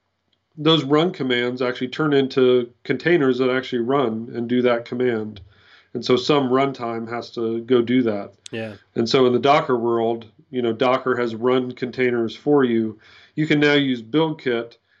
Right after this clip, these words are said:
Speaker 1: and say, "Actually use run C for that," which means I don't need a daemon. And so I think that's the alternative. If, if you're looking at Builda and Podman, is there something like that, that there's no daemon in the Container D world?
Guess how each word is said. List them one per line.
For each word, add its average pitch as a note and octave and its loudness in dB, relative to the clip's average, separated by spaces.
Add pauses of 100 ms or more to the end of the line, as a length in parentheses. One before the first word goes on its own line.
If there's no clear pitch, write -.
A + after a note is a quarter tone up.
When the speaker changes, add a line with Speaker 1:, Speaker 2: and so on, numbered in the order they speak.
(140)
Speaker 1:
and A#2+ -10
say, B2+ 2
"Actually D#3 -2
use E3 0
run C#3 0
C E3 -4
for B2+ -4
that," A#2 -2
which C3 -4
means C3+ 2
I B2+ 2
don't C#3 2
need B2+ 2
a A2+ 0
daemon. A2 -2 (420)
And B2 -4
so C#3 2
I B2+ 2
think C3 0
that's C3 0
the B2 -4
alternative. A#2 -2
If, A#2 -10
if B2+ -8
you're B2+ 6
looking C3 4
at A2 -2
Builda C3 2
and A2+ -2
Podman, C3 0 (680)
is C#3+ 2
there C3 4
something C3 -4
like B2+ -2
that, A#2+ -2
that B2 -8
there's A#2+ 2
no B2 0
daemon A#2+ 0
in A#2+ -4
the A2 -4
Container A#2+ 0
D B2+ 4
world? D#3 4